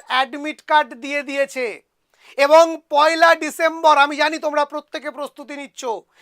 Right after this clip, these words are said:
এবং টার্গেট সেট করে রাখো, সেটের আগে তোমার সেট পরীক্ষা, যেটা তোমার ফাইনাল সেট পরীক্ষা, তার আগে তোমার এই মক টেস্টটাই হবে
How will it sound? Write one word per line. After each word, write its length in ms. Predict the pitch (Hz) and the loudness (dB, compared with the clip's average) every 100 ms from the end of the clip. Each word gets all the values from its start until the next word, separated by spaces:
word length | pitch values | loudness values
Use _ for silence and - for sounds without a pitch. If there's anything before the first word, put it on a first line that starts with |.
| _ | _
এবং 320 | 262 285 320 277 | 0 4 4 4
টার্গেট 460 | 254 277 320 320 | 0 2 0 -4
সেট 260 | - 302 - | 0 -2 -2
করে 220 | 330 320 | -6 -2
রাখো, 420 | 320 302 269 247 - - | -2 0 0 0 -4 -20
সেটের 520 | - - 311 311 359 359 - | -10 0 0 2 0 0 0
আগে 520 | 269 285 330 277 254 - _ | 0 2 4 4 2 -4 _
তোমার 380 | - 320 370 381 | -4 0 4 4
সেট 260 | - 320 - - | 4 -2 -2 -8
পরীক্ষা, 640 | 311 285 _ 262 247 233 - _ | -10 -10 _ 0 0 0 -8 _
যেটা 500 | 175 277 247 285 247 - _ | -6 -4 4 4 4 -2 _
তোমার 360 | 311 311 330 330 | -6 0 2 0
ফাইনাল 540 | - 269 339 415 403 | -2 0 2 4 4
সেট 280 | - 311 - | 4 -4 -4
পরীক্ষা, 580 | 294 269 254 - 240 247 - _ | -12 -12 -12 -4 0 0 -2 _
তার 220 | 285 277 302 - | 2 2 2 2
আগে 460 | 233 262 285 240 226 _ - | 0 2 -2 -2 -6 _ -12
তোমার 300 | 262 277 277 | -4 -2 -4
এই 160 | 277 | -8
মক 340 | 247 247 - - | -8 -6 -6 -6
টেস্টটাই 440 | 330 - - 294 240 | -8 -8 -6 -6 -4
হবে 300 | 240 247 | -4 -4